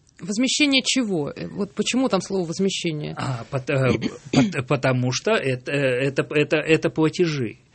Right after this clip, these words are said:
Speaker 2: Это платежи, э, кот-, э, которые, э, уп-, уплачивают.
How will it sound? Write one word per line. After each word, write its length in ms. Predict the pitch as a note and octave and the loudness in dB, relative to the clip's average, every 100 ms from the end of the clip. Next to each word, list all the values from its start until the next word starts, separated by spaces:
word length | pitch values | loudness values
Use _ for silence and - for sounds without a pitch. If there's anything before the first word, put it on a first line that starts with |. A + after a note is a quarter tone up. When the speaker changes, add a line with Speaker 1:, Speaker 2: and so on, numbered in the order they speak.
| _ - | _ -4
Speaker 2:
Это 340 | D3 D3+ C3+ | 0 2 2
платежи, 600 | D#3+ D3 D3+ C3+ A3 A3+ | 2 2 2 2 4 6
э, 320 | C#3+ C#3+ C#3 | 6 6 4
кот-, 240 | C3+ D3+ E3 | 2 0 2
э, 200 | D3 C3 | 2 2
которые, 560 | D3+ C3+ E3 E3 D#3+ | 0 4 6 8 6
э, 40 | D#3 - - - | 4 -4 -20 -2
уп-, 480 | D3 C#3+ D3+ D#3+ E3+ | 4 4 6 4 6
уплачивают. 1000 | E3+ F3 D#3+ E3+ C3+ A2+ - C#3+ C#3 | 6 4 6 6 6 4 -4 -6 -12